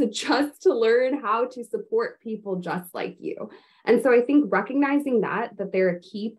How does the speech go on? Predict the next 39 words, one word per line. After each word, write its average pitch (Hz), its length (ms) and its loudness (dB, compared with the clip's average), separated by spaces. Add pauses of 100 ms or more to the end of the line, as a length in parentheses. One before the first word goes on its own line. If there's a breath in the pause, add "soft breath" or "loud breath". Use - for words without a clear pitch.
part 165 280 -4
of 185 100 -2
your 175 140 4
clinical 185 460 -2
care - 280 -8
team 254 500 0
and 202 140 0
that 190 140 0
they 190 140 2
care 214 280 -2
about 170 360 0 (420)
you 185 440 -2
as 180 200 -4
a - 20 -6
person, 185 640 -6
not 165 260 -4
just 175 500 -10 (180)
you 185 360 4
as 160 380 0
someone 180 400 0
who 175 160 -4
has 156 480 -10
this 170 220 -2
disease, 208 460 -8 (460 soft breath)
um, 180 280 2
I 180 180 2
think 175 260 0
can 185 200 0
be 175 180 -2
an 165 80 0
important 285 600 -4
mindset 185 720 -6
shift, 349 480 -8
because 208 320 2
then 349 240 6
you 254 100 4
start 190 340 -2
thinking 196 480 4
and, 165 180 0